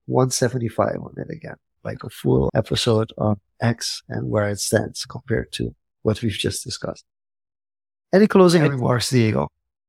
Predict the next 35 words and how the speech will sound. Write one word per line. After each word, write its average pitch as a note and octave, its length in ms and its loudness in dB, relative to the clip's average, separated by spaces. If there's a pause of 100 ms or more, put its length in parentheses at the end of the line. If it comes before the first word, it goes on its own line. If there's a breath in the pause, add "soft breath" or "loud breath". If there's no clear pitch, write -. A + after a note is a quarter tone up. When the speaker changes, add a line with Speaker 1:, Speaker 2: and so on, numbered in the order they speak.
(480)
Speaker 2:
No, F3 320 4
a C3 280 4
last B2 280 2
thing C#3 140 6
to C3+ 100 -2
say C3 280 6
is, - 280 2
uh, A2 400 4
check B2+ 200 2
it B2 100 2
out, A#2 220 2
uh, A2 180 4 (180)
check - 240 0 (260)
us A2 280 -2
out A2 220 2
on G#2 160 2
YouTube F3 500 6 (220)
at G#2+ 340 2
youtube A#2+ 380 4
dot G#2+ 260 0
com G#2+ 380 2
slash G#2 500 2 (140)
at A2 260 0 (180)
confoes, C#3+ 560 4
C - 260 4
O A2 160 6
N A2 280 2 (120)
F G#2+ 140 0 (140)
O A2 180 4
E A2 160 4 (120)
S. C#3 380 0
Follow G#2+ 320 4
us G#2+ 320 2 (180)
on G#2 380 2 (760)
Facebook. C3 720 4